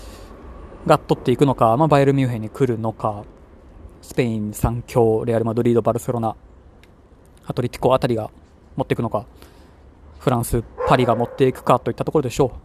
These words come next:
う。まあ、その辺の動向も、まあ、これから追いながら、ハーランドは少し、まあ、これから追おうかなと思います。さあ、そんなところでしょう。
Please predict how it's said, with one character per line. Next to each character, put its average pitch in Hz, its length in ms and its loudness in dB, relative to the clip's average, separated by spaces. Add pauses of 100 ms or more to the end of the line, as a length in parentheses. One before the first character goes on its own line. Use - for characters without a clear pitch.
う。 151 60 -8
ま 143 60 -4
あ、 - 20 -4
そ 147 100 -4
の 143 60 0
辺 139 160 0
の 135 100 0 (720)
動 143 160 6
向 123 220 4
も、 120 200 0
ま 131 140 -2
あ、 - 20 -6
こ 135 100 0
れ 127 60 2
か 131 80 2
ら 123 120 0
追 131 100 4
い 127 40 0
な 123 80 -2
が 117 80 0
ら、 110 80 2
ハ 127 140 0
ー 120 40 0
ラ 113 80 2
ン 107 80 -6
ド 107 60 -6
は 104 60 -4
少 - 160 -8
し、 - 180 -10 (1200)
ま - 60 -4
あ、 - 20 -4
こ 127 80 4
れ 120 60 6
か 123 80 4
ら 117 180 4
追 135 200 6
お - 20 4
う - 40 -6
か 123 80 -2
な 113 120 -2
と - 240 -6
思 139 160 0
い - 20 -2
ま 120 80 -4
す。 - 300 -14 (2500)
さ 131 140 2
あ、 120 60 0
そ 143 80 -4
ん - 20 0
な 139 60 0
と 160 80 0
こ 170 60 4
ろ 143 40 4
で 127 60 0
し - 80 0
ょ 131 240 4
う。 - 40 -20